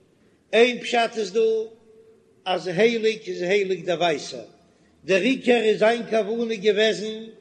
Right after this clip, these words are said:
דער וואס האט ארויסגעגאנגען, דער ערשטער. פאר וואס האט ער געזאגט, דער שווארצער?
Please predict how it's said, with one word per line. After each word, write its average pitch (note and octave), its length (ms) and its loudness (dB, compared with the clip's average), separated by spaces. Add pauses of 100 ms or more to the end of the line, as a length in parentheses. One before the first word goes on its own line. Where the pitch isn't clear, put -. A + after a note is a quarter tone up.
(420)
דער A#3 280 4
וואס A3+ 200 0
האט A3 160 0
ארויסגעגאנגען, A3 420 2
דער A3+ 280 4
ערשטער. C3+ 400 -8 (400)
פאר G3+ 180 6
וואס B3 220 0
האט A#3 160 2
ער A#3 60 0
געזאגט, G3+ 540 -6 (440)
דער F3+ 120 -4
שווארצער? G#3 720 0